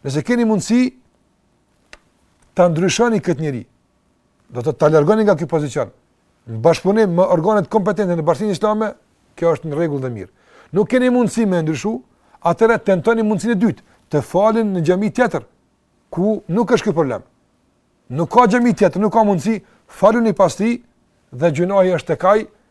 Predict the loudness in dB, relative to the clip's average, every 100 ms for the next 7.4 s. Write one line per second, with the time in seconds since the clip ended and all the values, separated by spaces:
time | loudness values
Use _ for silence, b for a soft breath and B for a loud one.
0 | _ _ _ -2 -2 0 0 0 -2 -2
1 | -2 -6 -4 -4 -4 -6 -4 -2 -4 -4
2 | -8 -10 -12 -14 -16 -20 _ _ _ _
3 | _ _ -20 _ _ _ _ _ _ _
4 | _ _ _ _ _ _ _ _ _ _
5 | _ _ _ _ _ _ -2 0 0 -4
6 | -4 -4 -4 -6 -8 -8 -6 -6 -8 -12
7 | -10 -10 -10 -12